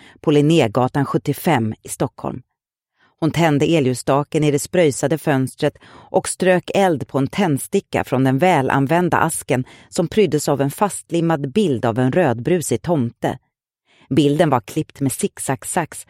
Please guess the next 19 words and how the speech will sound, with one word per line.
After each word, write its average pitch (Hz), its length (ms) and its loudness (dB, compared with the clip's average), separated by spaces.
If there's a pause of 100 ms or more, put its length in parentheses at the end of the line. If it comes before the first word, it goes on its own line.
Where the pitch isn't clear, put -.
(360)
och 185 80 0
Matilda 190 520 2
mindes 190 360 2
så 226 100 0
väl 160 460 2 (200)
när 160 140 0
den 160 140 2
då 147 160 2
femåriga 156 720 2
dotterdottern 135 840 -2
Pauline 156 580 0 (380)
glädjestrålande 156 1300 2 (180)
hade 156 200 2
kommit 165 300 2
hem 131 240 0
med 127 140 0
konstverket 120 760 -2
från 139 180 -2
lekskolan. 113 720 -2